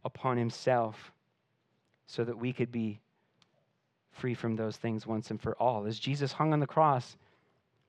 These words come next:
you know what he said? We'll see this in John nineteen. John's the only one that records this. He said, "I'm thirsty. I'm thirsty." He's parched,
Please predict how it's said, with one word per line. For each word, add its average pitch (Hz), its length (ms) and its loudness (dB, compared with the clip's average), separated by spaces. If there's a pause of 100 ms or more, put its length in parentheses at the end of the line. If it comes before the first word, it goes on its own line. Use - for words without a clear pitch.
you 123 100 -2
know 135 60 2
what 131 80 2
he 120 60 -2
said? 131 300 0 (880)
We'll 127 100 -8
see 139 200 -4
this 117 180 -2
in 117 100 -2
John 120 240 0
nineteen. 117 520 -4
John's 120 220 -4
the 127 60 -4
only 123 140 0
one 123 120 0
that 113 80 -4
records 120 380 -4
this. 107 220 -8 (960)
He - 80 -20
said, 117 140 -6
"I'm 98 100 -6
thirsty. - 580 -14 (1600)
I'm 101 100 -14
thirsty." - 580 -14 (2000)
He's - 200 -12
parched, - 680 -10